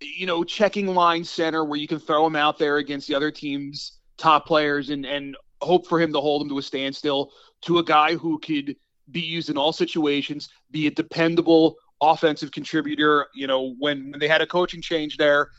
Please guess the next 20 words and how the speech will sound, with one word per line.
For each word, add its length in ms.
Marty 300
Murray, 340
former 320
N 100
H 180
L 120
forward, 420
took 220
over 260
there, 340
and 240
he 160
said 180
Danielson 440
was 120
our 160
guy 420
at 200
all 200
times, 460